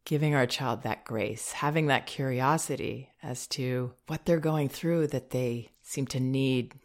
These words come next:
to pat themselves on the back that way. And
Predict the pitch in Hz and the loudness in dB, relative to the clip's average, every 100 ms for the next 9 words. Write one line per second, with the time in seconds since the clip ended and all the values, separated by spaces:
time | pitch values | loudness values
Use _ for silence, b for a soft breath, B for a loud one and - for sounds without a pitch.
0 | _ - 123 110 - 131 - 117 - 113 | _ -6 -4 -4 -4 -4 0 -2 0 0
1 | 95 92 101 95 67 - 98 - - - | -2 -2 0 0 0 -6 -10 -8 -12 -12
2 | - _ _ _ _ _ - 120 117 110 | -16 _ _ _ _ _ -6 -4 -2 -2
3 | 110 | -4